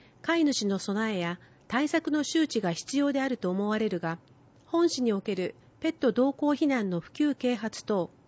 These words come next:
市の考えを伺う。総務部長、本市では地域防災計画に基づき、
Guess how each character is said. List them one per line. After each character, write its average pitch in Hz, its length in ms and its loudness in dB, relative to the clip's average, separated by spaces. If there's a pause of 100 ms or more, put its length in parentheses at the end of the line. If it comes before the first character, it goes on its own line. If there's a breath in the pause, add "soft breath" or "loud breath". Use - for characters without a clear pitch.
(100)
市 - 160 0
の 294 120 4
考 233 320 -2
え 214 120 0
を 170 100 0
伺 165 340 -4
う。 - 60 -10 (1080 loud breath)
総 311 180 0
務 311 200 6
部 269 120 0
長、 165 320 -4 (840)
本 339 240 2
市 262 120 -2
で 233 120 2
は 190 240 -4 (260 soft breath)
地 349 200 2
域 294 160 0
防 262 200 2
災 277 260 0
計 294 180 0
画 240 240 -2
に 185 80 0
基 175 40 0 (160)
づ 190 180 -4
き、 170 240 -6